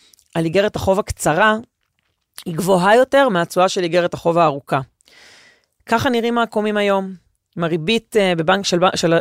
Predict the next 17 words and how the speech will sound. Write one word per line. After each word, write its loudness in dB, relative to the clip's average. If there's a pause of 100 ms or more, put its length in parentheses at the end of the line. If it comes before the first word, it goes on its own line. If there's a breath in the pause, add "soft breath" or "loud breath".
של, 0
אה, 2 (640)
הבנק 0
המרכזי 0
בארצות 0
הברית, 0 (220)
אה, -2 (280)
הריבית -2
שם -2
היא -2
בין 0
חמישה 0
אחוז -2
לחמש -4
ורבע, 2 (500 soft breath)
אז -6 (680)
אתם -2